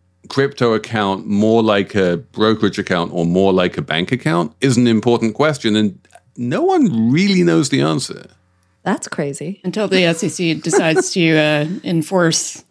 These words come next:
Speaker 3: rules around it that nobody knew existed until that point.
Speaker 2: Well,
Speaker 3: <laughs>
Speaker 2: that's my question now, is what is the regulatory picture gonna look like? I mean, it does clearly seem like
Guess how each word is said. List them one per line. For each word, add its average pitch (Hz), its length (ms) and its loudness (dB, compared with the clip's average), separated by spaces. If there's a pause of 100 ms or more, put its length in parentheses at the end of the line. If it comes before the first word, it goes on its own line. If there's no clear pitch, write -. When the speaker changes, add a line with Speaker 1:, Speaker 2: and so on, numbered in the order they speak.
(260)
Speaker 3:
rules 180 380 2
around 165 300 2
it 156 140 0
that 160 100 -2
nobody 160 580 2
knew 165 200 2
existed 151 580 -2 (300)
until 151 220 0
that 143 160 -6
point. - 200 -8
Speaker 2:
Well, 277 160 2 (300)
Speaker 3:
<laughs> - 300 -14
Speaker 2:
that's 277 320 2
my 269 160 2
question 220 460 0
now, 175 260 2
is 160 240 -2
what 196 300 -2
is 202 100 0
the 190 140 0
regulatory 165 840 0
picture 160 360 -4
gonna 147 220 0
look 151 240 0
like? 113 320 0
I - 40 4
mean, 208 260 2 (180)
it 208 240 -2
does 285 240 0
clearly 233 560 2
seem 175 380 0
like 135 420 -2